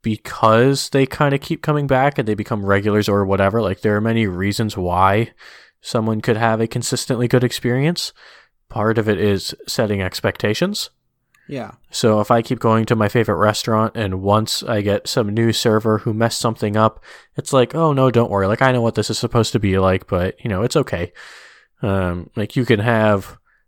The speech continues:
Speaker 1: a good reaction to something, or you can have a very bad reaction to that. And maybe if it's your first time, you have different expectations set by the person who is talking to you about going there all the time.
Speaker 2: Uh-huh.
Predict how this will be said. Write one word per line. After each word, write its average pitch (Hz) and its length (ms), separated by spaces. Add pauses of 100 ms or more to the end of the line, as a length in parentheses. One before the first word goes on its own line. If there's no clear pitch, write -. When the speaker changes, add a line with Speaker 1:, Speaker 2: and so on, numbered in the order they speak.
(120)
Speaker 1:
a 113 160
good 107 280
reaction 104 500
to 135 80
something, 151 520
or 101 320
you 107 200
can 131 120
have 131 180
a 143 60
very 147 220
bad 165 280
reaction 104 480
to 113 120
that. 90 320 (300)
And 104 160
maybe 107 200
if 110 100
it's 117 140
your 107 100
first - 360
time, 120 480 (180)
you 104 220
have 101 300
different 107 340
expectations 110 720
set - 360 (500)
by 120 380
the 113 100
person 104 340
who 117 120
is 101 100
talking 110 360
to 120 100
you 104 100
about 95 340
going 95 240
there 95 140
all 95 80
the 95 80
time. 107 320 (360)
Speaker 2:
Uh-huh. 139 360